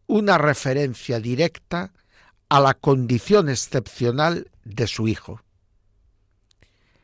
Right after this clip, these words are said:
Requiere una intervención divina que habla de que este es,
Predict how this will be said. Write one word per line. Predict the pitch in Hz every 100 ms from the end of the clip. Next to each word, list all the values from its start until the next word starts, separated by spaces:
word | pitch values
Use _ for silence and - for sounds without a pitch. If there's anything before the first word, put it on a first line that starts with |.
| _ _ _ _ _ _ -
Requiere | 131 151 160 139 190 233 226
una | 226 214
intervención | 180 151 - 147 131 131 123 113 208 202 147
divina | 127 131 180 202 220
que | 208 - 139
habla | 160 202 208 226 240 - _ _ _ _
de | - 127
que | 117 147
este | 170 - - 147 180
es, | - -